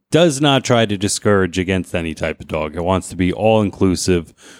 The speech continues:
but it's really meant for the notion of adopt, don't shop. Everybody has the right to go buy a purebred dog, but there are just hundreds, maybe thousands, maybe hundreds of thousands of dogs in kennels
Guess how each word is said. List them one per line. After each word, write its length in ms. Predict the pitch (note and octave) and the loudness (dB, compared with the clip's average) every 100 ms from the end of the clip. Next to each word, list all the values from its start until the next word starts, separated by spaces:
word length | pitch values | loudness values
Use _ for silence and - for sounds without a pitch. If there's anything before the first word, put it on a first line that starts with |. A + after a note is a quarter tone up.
| _ | _
but 100 | A2+ | 0
it's 160 | G#2 - | 0 2
really 280 | B2 A#2 A2 | 4 4 4
meant 340 | G#2+ G2+ F2+ | 4 2 -2
for 300 | - G2+ F#2 | -2 2 2
the 480 | F2 F2+ E2+ E2+ F2 | 2 0 0 -2 0
notion 560 | F#2+ G2 F#2+ - F#2+ E2+ | 2 4 2 -2 -2 -2
of 220 | E2+ F2 | -2 -4
adopt, 680 | F2 - F2+ F2+ - - - | -8 -4 -2 -2 -6 -20 -8
don't 280 | G2+ F2+ F2+ | -4 -4 -4
shop. 520 | - F2 F2 F#2+ - _ - - - | -4 0 0 -2 -8 _ -20 -10 -2
Everybody 360 | A#2+ A2 A2 | 0 2 4
has 160 | G2 E2+ | 2 2
the 100 | F#2+ | 0
right 260 | F#2 G2 | 2 0
to 80 | - | 0
go 180 | F2+ F#2 | 0 0
buy 220 | E2 E2+ | 2 0
a 100 | F2 | -2
purebred 540 | - G2 F2+ F2 F2+ E2 | -2 0 0 0 -2 0
dog, 400 | F2 F2 F2 - | 2 2 2 -2
but 160 | F2+ | -2
there 140 | G#2+ G#2 | 2 4
are 80 | G2 | 4
just 480 | F2+ F#2 F2 - - _ _ _ _ | 2 2 0 -6 -14 _ _ _ _
hundreds, 540 | - D3+ A#2 F2 D#2+ - | 0 2 2 0 -2 2
maybe 280 | E3+ G3 | 4 4
thousands, 680 | - G#2 C3 D3+ F2 E2 D#2 | 2 2 4 4 2 -4 -4
maybe 300 | F2 G#2+ B2+ | -4 2 2
hundreds 420 | F2 C3 D3+ F2 | 4 2 2 0
of 80 | F2 | -2
thousands 480 | F#2+ F2 E2 E2+ - | 0 0 0 -6 -4
of 60 | |
dogs 380 | F#2 F2+ E2 E2 | 0 2 0 -4
in 100 | F2+ | -6
kennels 500 | - A2+ G2+ F#2+ - | 0 2 4 2 0